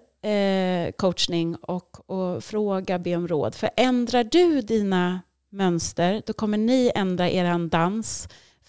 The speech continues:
tillsammans. För man har sina invanda roller. Och de har ni tagit och de är ni bäst på. <laughs> Men om man börjar twerka sin egen lite grann, då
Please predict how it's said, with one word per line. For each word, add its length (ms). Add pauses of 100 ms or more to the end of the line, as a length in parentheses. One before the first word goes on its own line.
(220)
tillsammans. 760
För 100
man 180
har 200
sina 200
invanda 640
roller. 540 (420)
Och 100
de 200
har 80
ni 140
tagit 720 (100)
och 120
de 400 (240)
är 120
ni 160
bäst 500
på. 280 (580)
<laughs> 580
Men 500 (200)
om 140
man 180
börjar 180
twerka 460
sin 160
egen 240
lite 200
grann, 380 (520)
då 560